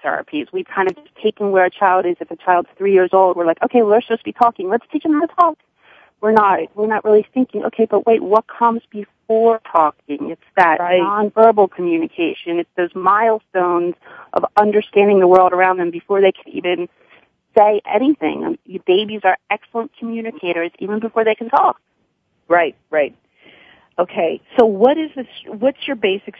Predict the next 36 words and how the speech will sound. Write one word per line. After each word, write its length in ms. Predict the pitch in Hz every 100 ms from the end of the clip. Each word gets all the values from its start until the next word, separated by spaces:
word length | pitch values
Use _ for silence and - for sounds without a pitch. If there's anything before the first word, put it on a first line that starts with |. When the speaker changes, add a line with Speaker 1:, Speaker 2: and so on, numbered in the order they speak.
| -
Speaker 2:
strategy 560 | 175 160 156 - 151
that 160 | 147 147
you 140 | 170
use 320 | 170 160 160 147 -
to 60 |
make 340 | 160 151 - _
this 240 | 101 156 156 -
child, 240 | - 151 151
the 80 | 156
child 240 | 170 165
more 140 | 165 147
successful? 580 | - - 139 _ 143 147 _ _ _ _ _ _ _ _ _ _ - - _ -
Speaker 1:
Well, 220 | 202 190
the 60 |
basic 360 | 196 285 - 359
strategy 840 | - 214 175 175 170 160 156 151 151 _ _ 190
that 200 | 180 -
we 80 | 185
use 440 | 165 151 151 156 -
is 340 | 170 165 160 - _ _ _ _ _
we 260 | - 190 180
help 380 | - - 202 - _ _ -
to 100 | 196
help 220 | 180 190 -
the, 80 | 170 _ -
the 200 | 170 156 _ _ _
parent 380 | - 202 170 -
guide 320 | 175 160 165
the 80 | 170
child 400 | - 165 - - _
to 80 | 160
discover 440 | - - 160 160
their 160 | 156 151
competence. 580 | - 151 - 147 131 - _ _ - - _
And 140 | -
this 100 | 190